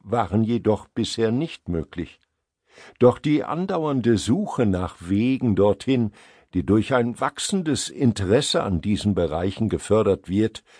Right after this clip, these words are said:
ist ein hervorragendes Zeichen. Gleichzeitig gibt es jedoch das bislang beispiellose Phänomen des Klimawandels. Es gibt Epidemien,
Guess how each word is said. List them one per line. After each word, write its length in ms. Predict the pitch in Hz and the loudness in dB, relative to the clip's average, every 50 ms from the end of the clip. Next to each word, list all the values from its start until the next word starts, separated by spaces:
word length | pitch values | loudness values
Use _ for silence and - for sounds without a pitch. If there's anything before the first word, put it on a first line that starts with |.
| - - _ _ | -20 -20 _ _
ist 420 | - 127 113 - - - - - | 2 2 2 2 0 -4 -10 -12
ein 300 | - 127 110 104 107 101 | -8 -4 -2 -2 -2 0
hervorragendes 1040 | 80 85 - - - - 180 151 92 69 80 82 76 71 76 80 78 76 - - - - | 4 4 4 4 4 2 2 2 2 2 -2 -6 -6 -6 -6 -6 -6 -6 -8 -10 -12 -12
Zeichen. 640 | - - - 123 80 76 - - - - 78 _ _ _ _ _ _ _ _ _ _ _ _ _ _ | -8 -4 -2 -2 -2 -4 -10 -18 -20 -20 -20 _ _ _ _ _ _ _ _ _ _ _ _ _ _
Gleichzeitig 880 | - 104 113 120 110 - - - - 127 127 123 - 135 135 117 - - - - - - - _ - | 2 6 6 6 6 4 -2 0 2 2 2 2 0 -4 -6 -6 -6 -12 -20 -20 -20 -20 -18 _ 0
gibt 280 | 117 123 - - - | 0 0 2 2 -2
es 140 | 117 - - | -2 0 0
jedoch 340 | 131 123 95 90 117 113 - | -2 0 2 4 2 2 2
das 220 | - 123 110 - | 0 -2 -2 -2
bislang 680 | - - 120 - - - 117 117 113 107 113 120 120 - | -2 -4 -4 -4 -2 0 2 2 2 2 0 -4 -6 -4
beispiellose 920 | - 101 104 101 - - - _ - 117 113 104 104 104 101 101 87 101 98 | -2 -2 -2 -2 -4 -6 -10 _ -4 -4 -2 0 0 0 0 0 0 -2 -2
Phänomen 640 | - - 113 107 107 107 98 98 101 107 104 104 | -2 -2 0 0 2 2 2 2 0 0 0 0
des 220 | 101 113 101 - - | -2 -2 -4 -4 -6
Klimawandels. 920 | - 139 156 147 135 117 101 78 92 95 92 87 92 95 - - - - _ _ _ _ _ _ _ _ - | -8 -6 -6 -2 -2 0 0 2 0 0 0 0 0 -2 -2 -4 -10 -14 _ _ _ _ _ _ _ _ -4
Es 160 | 107 101 - | -4 -2 0
gibt 260 | - 147 143 - - | 0 -2 -2 -2 -6
Epidemien, 1040 | 147 143 - 160 147 117 139 147 156 156 160 170 175 147 123 110 104 92 80 - | -6 -4 -2 -4 -4 -2 -4 -4 -4 -2 -2 0 0 2 4 4 4 4 2 -2